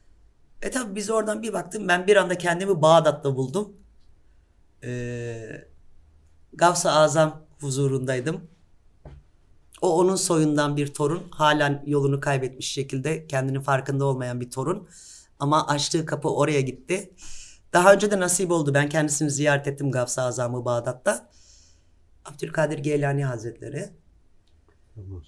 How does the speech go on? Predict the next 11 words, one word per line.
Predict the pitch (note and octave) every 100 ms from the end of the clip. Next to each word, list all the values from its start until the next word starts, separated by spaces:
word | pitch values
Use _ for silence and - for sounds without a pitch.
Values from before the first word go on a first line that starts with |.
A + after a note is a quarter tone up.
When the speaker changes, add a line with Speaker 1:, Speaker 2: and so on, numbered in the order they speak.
| -
Speaker 1:
E, | - D#3+
tabii | G3+ F#3+
ben, | F3 F#3 E3
e, | D3 C#3+ C3
eşimi | F#3 F3+ F#3+ F3
de |
unuttum. | D#3 C#3 C#3 - D3 D3+ D3+ -
Evde | E3 D#3+ F3+
olduğumu | D#3+ D3 E3 D#3+
da | D#3
unuttum. | D3 C#3+ C#3 - D#3+ D3+